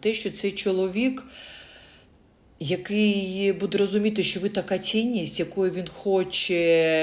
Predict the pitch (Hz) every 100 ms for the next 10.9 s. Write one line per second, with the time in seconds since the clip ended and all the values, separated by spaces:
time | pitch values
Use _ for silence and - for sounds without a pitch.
0 | 160 156 151 170 180 185 160 185 - 175
1 | 208 254 262 180 147 135 131 127 - -
2 | _ _ _ _ - _ _ - 208 208
3 | 262 254 220 165 196 202 196 190 165 190
4 | 208 240 - 202 202 202 190 180 156 190
5 | 226 220 262 190 165 151 139 123 - -
6 | - _ _ _ _ _ - 156 143 180
7 | 226 214 - 143 - - - - - -
8 | - - - - - - 180 226 220 214
9 | 226 214 214 202 160 - 143 - 175 -
10 | 175 190 202 208 208 208 185 135